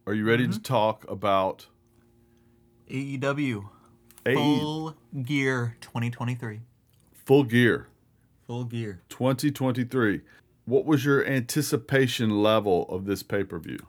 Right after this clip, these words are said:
Speaker 2: I was pretty hyped. I'll say that. Um, there are a lot of matches on this card where,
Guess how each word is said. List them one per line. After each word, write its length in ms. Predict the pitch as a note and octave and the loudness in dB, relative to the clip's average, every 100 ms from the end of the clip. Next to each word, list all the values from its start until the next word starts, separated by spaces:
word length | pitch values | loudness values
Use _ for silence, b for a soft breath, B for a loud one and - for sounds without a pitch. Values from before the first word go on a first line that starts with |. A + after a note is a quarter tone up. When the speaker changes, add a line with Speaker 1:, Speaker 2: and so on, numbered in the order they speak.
| _ | _
Speaker 2:
I 120 | - E3 | -10 -6
was 140 | G3+ | -6
pretty 260 | - G3+ D#3+ | -4 -4 -2
hyped. 360 | B2+ B2 - - _ _ _ | -6 -8 -12 -20 _ _ _
I'll 120 | A#2+ | -8
say 200 | B2 C#3 | -6 -6
that. 360 | A#2+ A2+ G#2+ G#2+ - | -4 -2 -4 -8 -12
Um, 460 | G#2+ G#2+ G#2+ G#2+ G#2+ _ _ _ _ _ - | -8 -4 -4 -6 -10 _ _ _ _ _ -10
there 100 | E3+ | -4
are 40 | |
a 60 | E3+ | 0
lot 160 | D#3+ D#3 | 2 2
of 80 | |
matches 260 | D3 D3 C#3+ | 0 -4 -4
on 160 | C#3+ C#3+ | -8 -8
this 120 | B2+ | -10
card 420 | C#3+ C3+ C3 B2+ | -4 -4 -4 -4
where, 420 | B2 A#2+ A#2+ A#2 | -4 -4 -4 -6